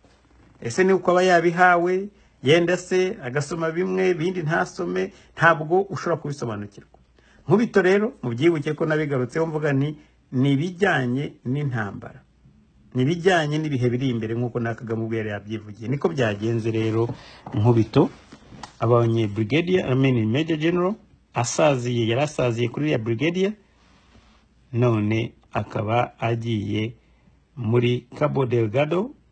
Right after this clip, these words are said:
uko amakuru dukesha Kigali avuga. Nta nkuru nyindi idasanzwe muri ibi bintu, ni uko gusa nk'Abanyarwanda, ubu nabyo tugomba kujya tubyibutsa ko ruriya rugamba rwa Cabo Delgado,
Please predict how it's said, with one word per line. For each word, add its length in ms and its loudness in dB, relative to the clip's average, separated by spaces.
uko 400 0
amakuru 580 -2
dukesha 720 -2
Kigali 560 -2
avuga. 540 -6
Nta 180 4
nkuru 500 4
nyindi 580 2
idasanzwe 580 0
muri 180 2
ibi 140 2
bintu, 460 2
ni 100 -2
uko 200 0
gusa 500 -2
nk'Abanyarwanda, 1080 0
ubu 160 -6
nabyo 580 -2
tugomba 440 -2
kujya 260 -4
tubyibutsa 720 -4
ko 120 -4
ruriya 200 0
rugamba 540 2
rwa 220 -4
Cabo 300 -4
Delgado, 720 -4